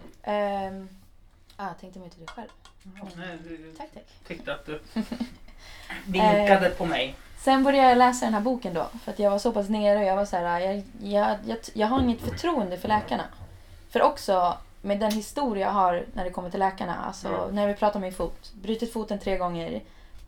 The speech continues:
Speaker 1: Första gången mitt fel, andra gången på grund av att läkarna inte la märke till att jag hade brutit en annan del av min fot
Speaker 2: Mm.
Speaker 1: som gjorde att jag bröt upp det.
Speaker 2: Mm.
Speaker 1: Samma sak när jag bröt ryggen.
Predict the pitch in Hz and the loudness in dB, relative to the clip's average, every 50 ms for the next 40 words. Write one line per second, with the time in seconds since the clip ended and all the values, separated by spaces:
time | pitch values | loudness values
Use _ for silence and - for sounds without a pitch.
0 | - - - - - - - - - - 254 247 247 247 240 233 220 220 220 214 | -20 -20 -20 -20 -20 -20 -20 -8 -2 2 2 2 4 4 4 4 4 4 2 2
1 | 208 214 233 - - 185 180 185 185 - - 214 208 202 208 208 202 190 190 185 | 0 0 -2 -2 0 0 2 2 2 0 0 2 4 4 6 6 4 4 2 0
2 | 180 180 185 190 180 180 175 170 165 196 190 180 175 - 180 175 180 175 175 - | -6 -6 -8 -6 -6 -6 -6 -6 -4 -4 -4 -4 -4 -6 -8 -8 -8 -10 -10 -8
3 | 170 170 175 175 185 208 220 208 175 - - 262 247 - 180 - - - - 170 | -8 -6 -6 -4 -2 -2 -2 -2 -2 -4 -6 -6 -6 -6 -10 -10 -10 -10 -10 -10
4 | 175 175 - 180 175 175 - - - - - 175 185 180 175 170 175 180 175 175 | -10 -10 -10 -12 -12 -12 -10 -10 -10 -8 -6 -4 -4 -4 -4 -6 -6 -6 -6 -6
5 | 175 175 175 170 - - - - 240 - - - - - - 196 180 180 190 190 | -6 -6 -8 -10 -10 -6 -6 -6 -6 -8 -12 -18 -20 -18 -14 -10 -8 -8 -8 -10
6 | - - - - 214 202 196 190 180 175 165 170 170 165 175 175 - 233 - - | -10 -14 -10 -4 -2 -2 0 0 0 0 -2 -2 -2 -4 -4 -4 -4 -6 -6 -6
7 | - - - - - - - - - - - - - 165 151 151 - - 208 214 | -8 -8 -8 -10 -12 -12 -10 -10 -12 -12 -16 -16 -12 -12 -12 -6 0 0 2 2
8 | 220 214 220 208 202 190 185 190 185 185 208 226 277 247 175 170 - - 233 240 | 2 0 0 -2 -2 -2 -2 -2 -2 -2 0 -2 -2 -2 -2 -4 -8 -8 -8 -8
9 | 220 | -10